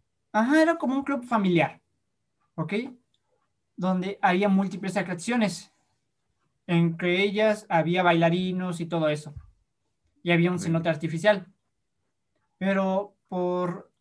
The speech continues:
Speaker 1: este, en razones que todavía yo desconozco, ah, este, se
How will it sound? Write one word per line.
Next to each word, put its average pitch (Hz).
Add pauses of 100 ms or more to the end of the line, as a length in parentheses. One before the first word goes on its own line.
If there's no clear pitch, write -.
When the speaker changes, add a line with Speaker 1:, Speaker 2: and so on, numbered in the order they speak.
(120)
Speaker 1:
este, 156
en 165
razones 170
que 165
todavía 165
yo 165
desconozco, 175 (1160)
ah, 180
este, 165 (520)
se 156